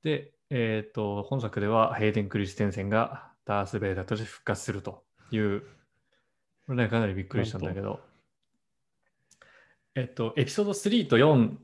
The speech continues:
Speaker 1: の間って確か二十八年とか、まあ、約三十年の間があって、
Speaker 2: うん。
Speaker 1: それ、えーと、シスの復讐から十年後。だから、え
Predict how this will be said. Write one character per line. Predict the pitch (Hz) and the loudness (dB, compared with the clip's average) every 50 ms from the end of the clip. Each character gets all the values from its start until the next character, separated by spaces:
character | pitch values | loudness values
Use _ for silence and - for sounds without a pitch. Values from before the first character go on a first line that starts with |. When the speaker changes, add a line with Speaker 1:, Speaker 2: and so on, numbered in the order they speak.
| _ _ | _ _
Speaker 1:
の | - 120 110 101 | 4 6 6 6
間 | 98 104 101 101 | 6 6 6 4
っ | 98 - | 2 2
て | - 107 101 | 0 2 6
確 | - 135 131 - - | 6 6 6 4 4
か | 113 104 110 - - - - - | 2 2 2 0 -6 -14 -4 2
二 | 156 143 151 151 | 4 6 6 8
十 | 135 127 120 110 107 | 6 6 6 6 6
八 | 104 117 110 - 147 | 4 2 4 6 8
年 | 139 120 | 8 8
と | 107 104 | 6 6
か、 | - 104 101 98 - 131 - - - _ - | 4 4 4 2 0 -2 -8 -14 -18 _ -2
ま | 127 120 110 104 | 0 2 2 2
あ、 | 104 - | 2 4
約 | 135 131 123 - 117 | 4 4 4 2 2
三 | - 135 135 135 | 4 4 6 6
十 | 127 139 131 | 6 6 6
年 | 117 104 95 92 | 6 6 4 2
の | 95 98 | 0 0
間 | 98 98 98 143 135 | 0 0 -2 -2 0
が | 113 98 98 - - - - _ _ _ | 0 0 -2 -4 -6 -12 -20 _ _ _
あ | 147 120 | -6 -6
っ | - - | -6 -2
て、 | _ 127 117 110 104 92 - - _ - - | _ 4 4 4 4 0 -4 -10 _ -14 -10
Speaker 2:
う | 131 | -10
ん。 | 120 110 110 - _ _ _ _ _ _ _ _ _ _ _ _ _ | -10 -10 -12 -16 _ _ _ _ _ _ _ _ _ _ _ _ _
Speaker 1:
そ | - - 139 | -4 0 0
れ、 | 131 127 143 139 - - | 0 0 0 -4 -8 -10
え | - 151 127 120 117 113 | -2 2 2 4 4 2
ー | 113 | 2
と、 | 120 117 113 113 113 | 0 0 0 0 -2
シ | 110 - 139 | -4 -6 -8
ス | 117 117 | -6 -6
の | 110 | -6
復 | 95 - - 117 | -6 -6 -6 -6
讐 | - 123 | -4 -2
か | - 127 | -2 -2
ら | 120 | -2
十 | 104 107 110 104 | 0 2 2 2
年 | 104 101 98 | 2 2 0
後。 | 98 101 101 107 117 - _ | -2 -4 -4 -6 -8 -12 _
だ | - 110 | -10 -8
か | 104 104 | -6 -4
ら、 | 101 98 98 98 95 95 - - - _ _ _ _ _ _ _ _ _ _ _ _ _ _ _ _ _ _ _ _ _ _ _ _ _ _ _ _ _ - | -2 -2 -2 -2 -4 -6 -8 -10 -14 _ _ _ _ _ _ _ _ _ _ _ _ _ _ _ _ _ _ _ _ _ _ _ _ _ _ _ _ _ -10
え | 113 104 98 98 98 95 95 98 101 - 147 | -8 -6 -6 -6 -6 -8 -8 -10 -12 -14 -16